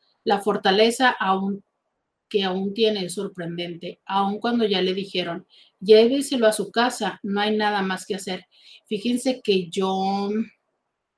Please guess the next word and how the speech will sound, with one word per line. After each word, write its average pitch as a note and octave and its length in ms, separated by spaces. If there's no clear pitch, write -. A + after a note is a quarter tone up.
eh, F#3 720